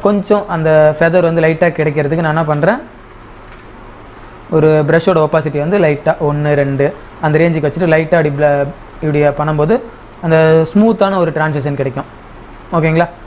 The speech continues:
ரொம்ப உள்ள போயிட்டீங்கன்னா நீங்க என்ன பண்ணலாம், மறுபடியும் எக்ஸை பிரஸ் பண்ணி மறுபடியும் நீங்க பிரஷ் பண்ணீங்கன்னா வெளியில வந்துருவீங்க. ஒண்ணும் பிரச்சனை இல்ல, மறுபடியும் எக்ஸை பிரஸ் பண்ணிட்டு மறுபடியும் நீங்க வந்து இது மாதிரி பண்ணிக்கலாம். ஓகேங்களா?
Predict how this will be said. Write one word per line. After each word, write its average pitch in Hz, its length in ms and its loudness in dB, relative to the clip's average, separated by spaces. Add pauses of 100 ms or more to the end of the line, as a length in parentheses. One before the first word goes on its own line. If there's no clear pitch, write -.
(100)
ரொம்ப 180 280 2
உள்ள 196 200 4
போயிட்டீங்கன்னா 196 400 0
நீங்க 180 140 0
என்ன 190 80 0
பண்ணலாம், 190 240 0
மறுபடியும் 185 280 2
எக்ஸை 180 180 -2
பிரஸ் 175 220 -2
பண்ணி 180 140 -2
மறுபடியும் 175 360 0
நீங்க 160 140 -2
பிரஷ் 156 240 -2
பண்ணீங்கன்னா 190 280 0
வெளியில 185 240 4
வந்துருவீங்க. 135 380 -4 (800)
ஒண்ணும் 151 200 -2
பிரச்சனை 160 220 0
இல்ல, 190 120 2
மறுபடியும் 190 280 2
எக்ஸை 185 140 -2
பிரஸ் 165 220 -2
பண்ணிட்டு 175 220 -2
மறுபடியும் 165 280 0
நீங்க 147 100 -2
வந்து 165 140 0
இது 151 80 -2
மாதிரி 147 160 0
பண்ணிக்கலாம். 139 360 -6
ஓகேங்களா? 147 340 -2